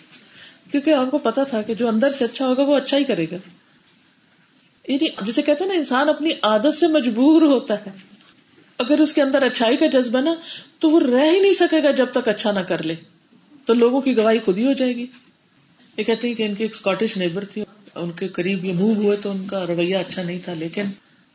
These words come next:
انہوں نے یہ ڈیسائیڈ کیا کہ وہ جو بھی کرے میں اچھا کروں گی۔ End of the day جب انہوں نے وہاں سے موو ہونا تھا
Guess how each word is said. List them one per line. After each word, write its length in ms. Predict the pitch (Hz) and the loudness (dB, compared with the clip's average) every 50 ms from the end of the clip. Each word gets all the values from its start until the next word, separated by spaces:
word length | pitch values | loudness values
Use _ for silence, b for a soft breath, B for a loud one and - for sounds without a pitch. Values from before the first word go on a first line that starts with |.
| _ _ _ _ _ - | _ _ _ _ _ -4
انہوں 240 | 202 214 233 247 | 0 0 2 2
نے 120 | 240 240 233 | 2 2 0
یہ 160 | 220 220 254 | 0 0 0
ڈیسائیڈ 460 | 226 214 220 - 196 180 180 175 - | 0 -2 -2 -2 -2 -4 -4 -4 -6
کیا 180 | 175 170 170 170 170 B B B B B B B B B B B B B B _ _ | -6 -6 -6 -6 -10 B B B B B B B B B B B B B B _ _
کہ 100 | - 240 220 | -10 -6 -2
وہ 100 | 233 262 | -2 -2
جو 220 | - - 233 254 285 | 0 2 2 2 2
بھی 120 | 247 285 | 2 0
کرے 260 | 277 - 214 208 214 | -2 -2 -4 -4 -4
میں 160 | 196 196 214 | -4 -4 -4
اچھا 280 | 202 170 - - - 170 | -4 -4 -6 -10 -14 -14
کروں 300 | - - - - - 185 | -14 -16 -20 -20 -20 -20
گی۔ 60 | - - _ _ _ _ _ _ _ _ _ _ _ _ - - - 202 | -20 -20 _ _ _ _ _ _ _ _ _ _ _ _ -16 -6 -4 -2
End 160 | 233 247 247 | 0 2 0
of 60 | 247 | 0
the 240 | 208 196 220 185 208 | 0 0 0 2 2
day 120 | 208 202 | 0 2
جب 100 | 202 196 180 | 0 -2 -2
انہوں 180 | 190 190 196 196 | -2 -2 -2 -2
نے 60 | 196 | -2
وہاں 180 | 190 180 180 | -2 -2 -4
سے 120 | 175 - 180 | -4 -6 -6
موو 200 | 170 180 214 226 | -4 -2 -2 -2
ہونا 240 | 208 196 180 170 170 | -2 -4 -6 -6 -8
تھا 200 | 170 - 190 | -10 -12 -14